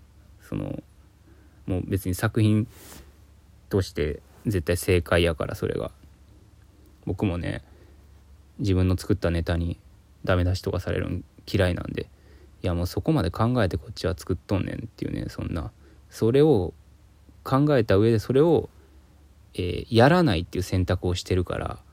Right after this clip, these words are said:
こうした方がいいんじゃないの？それはもう、い-、やらないっていう選択を、もう済み、済み、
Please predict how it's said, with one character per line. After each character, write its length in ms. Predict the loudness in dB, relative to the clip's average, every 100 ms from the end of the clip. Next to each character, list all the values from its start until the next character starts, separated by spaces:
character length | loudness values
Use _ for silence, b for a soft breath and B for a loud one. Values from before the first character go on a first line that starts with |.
| b b -20 -20 _ -18 -16 -16 -20 -20 -20 _ -8
こ 140 | 4 6
う 60 |
し 40 | 6
た 80 |
方 60 | 4
が 80 | 4
い 20 |
い 40 |
ん 20 | 2
じ 80 |
ゃ 20 | 2
な 80 |
い 40 | 0
の？ 240 | -2 -4
そ 140 | 0 2
れ 80 |
は 160 | 2 0
も 280 | -2 -4 -8 -16 -20 -20 -20
う、 20 | -14
い-、 160 | -14 -14 -16 2
や 200 | 6 6
ら 100 | 6
な 120 | 4
い 40 |
っ 20 | 0
て 100 | -2
い 0 |
う 20 |
選 240 | 0 0
択 300 | 0 -2 0
を、 140 | 0 -2 -16 -20 -20 -20 _ -10
も 220 | -8 -6 -8
う 40 |
済 200 | 0 4
み、 180 | 4 2 -12
済 220 | 0 4
み、 180 | 4